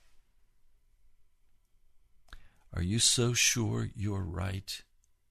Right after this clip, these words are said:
that you will not accept the grace of God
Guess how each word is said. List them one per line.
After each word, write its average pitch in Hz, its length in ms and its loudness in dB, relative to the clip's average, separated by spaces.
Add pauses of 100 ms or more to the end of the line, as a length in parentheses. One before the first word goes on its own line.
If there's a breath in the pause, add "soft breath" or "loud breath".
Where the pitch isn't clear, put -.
(1400)
that - 140 -6
you 92 180 -6
will 92 140 -6
not 98 260 -6
accept - 600 0
the 101 80 -6
grace 98 420 0
of - 180 -10
God - 440 -12